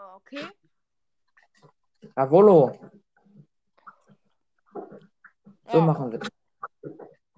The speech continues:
Speaker 1: Ja, dass wir die Aufnahme so langsam mal beenden, weil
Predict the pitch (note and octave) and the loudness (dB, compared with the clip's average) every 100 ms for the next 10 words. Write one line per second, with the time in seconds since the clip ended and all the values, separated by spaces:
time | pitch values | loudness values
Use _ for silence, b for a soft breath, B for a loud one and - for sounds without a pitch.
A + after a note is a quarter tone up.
0 | - A#3 C#4+ G#3 D#3+ _ - _ _ _ | -16 -8 -8 -8 -16 _ -20 _ _ _
1 | - D#4 D4+ B3+ - A#3+ D#4 E4 D4 D4+ | -12 -12 -14 -18 -10 -6 -6 -8 -6 -4
2 | E4 C#4 B3 G#3 A#3+ D#4 D4 B3 A#3+ A3+ | -4 -6 -8 -8 -8 -6 -6 -4 -6 -6
3 | - C#4 D#4+ _ C4 D#4+ _ - A3+ B3+ | -10 -14 -16 _ -18 -18 _ 0 2 2
4 | C4 | 0